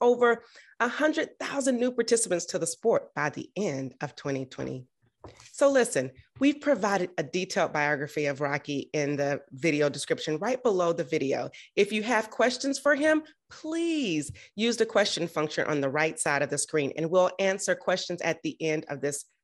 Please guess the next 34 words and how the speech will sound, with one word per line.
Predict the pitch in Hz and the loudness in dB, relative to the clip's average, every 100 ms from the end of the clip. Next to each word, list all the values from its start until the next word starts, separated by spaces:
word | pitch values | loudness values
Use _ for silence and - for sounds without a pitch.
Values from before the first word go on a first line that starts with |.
| _ | _
session. | - 370 - 147 139 - - - - | -6 -4 -4 -6 -8 -14 -20 -12 -2
Before | 247 311 320 285 | 0 4 4 2
asking | 285 294 285 | 0 -2 -2
a | |
question, | 294 285 285 285 | 0 0 0 -4
take | - 330 403 | -4 -4 -2
a | |
look | 370 415 381 | 0 -2 -2
to | 240 | -6
see | - 262 233 | -4 -2 -2
if | 233 | -2
your | 185 | -4
question | - 185 - 160 | -2 -6 -4 -8
has | - 143 | -6 -2
already | 143 139 | -2 -2
been | 135 131 | -4 -4
asked, | 180 143 135 - - _ 262 | -2 -4 -6 -14 -20 _ -2
and | 269 | 2
then | 294 285 | 2 0
simply | 311 311 311 | -2 0 -2
click | 302 302 294 | -2 -4 -4
the | 262 - | -6 -2
upvote | 233 - 151 139 | -2 0 0 0
so | - | -2
that | 156 131 | -2 -2
we | 165 | -2
know | 156 | -2
which | 156 220 226 | 0 0 -2
questions | - 180 - 165 - | -4 -4 -4 -10 -8
are | 131 131 | -10 -8
most | 131 139 131 - - | -6 -6 -8 -12 -8
important | 131 127 127 127 135 131 | -8 -8 -8 -8 -8 -12
to | - 135 | -10 -10
you. | 123 123 131 123 123 | -8 -6 -6 -6 -10